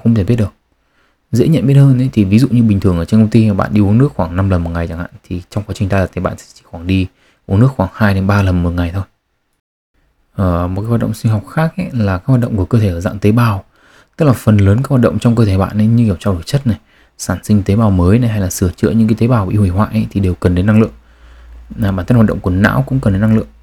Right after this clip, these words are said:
Ví dụ như não thì chỉ chiếm khoảng hai phần trăm tổng trọng lượng cơ thể thôi, nhưng mà tiêu thụ khoảng hai mươi phần trăm năng lượng sinh học hàng ngày chẳng hạn. Thế khi mà bạn diet ấy, thì các hoạt động này đều bị cắt giảm ngân sách, à,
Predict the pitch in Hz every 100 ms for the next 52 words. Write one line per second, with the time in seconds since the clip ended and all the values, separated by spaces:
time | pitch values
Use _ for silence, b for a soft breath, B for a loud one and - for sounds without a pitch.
0 | _ 117 117 120 117 139 110 90 95 107
1 | 107 85 87 107 107 92 - 101 98 87
2 | 82 92 78 107 104 90 104 101 98 90
3 | 104 - 107 - - 123 123 110 95 110
4 | 107 107 78 - 104 95 90 85 82 85
5 | - _ _ b b b b - 127 135
6 | 107 - 104 98 101 - _ - - 120
7 | 110 - 95 - 98 90 104 127 117 85
8 | 107 107 139 _ _ _ _ _ _ _
9 | 95